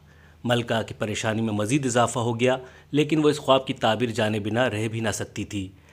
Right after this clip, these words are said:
लिहाजा इब्न सीरीन की खिदमत में हाजिर हुई।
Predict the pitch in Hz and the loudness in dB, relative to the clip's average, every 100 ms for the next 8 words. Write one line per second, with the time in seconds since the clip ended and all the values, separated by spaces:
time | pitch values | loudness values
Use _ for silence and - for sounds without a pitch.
0 | - 120 107 107 113 98 110 107 110 113 | -12 -2 0 0 -2 -2 -4 -2 -2 -2
1 | 107 104 107 107 104 131 107 95 101 85 | -4 -6 -6 -6 -4 -4 -2 -4 -4 -6
2 | 92 | -10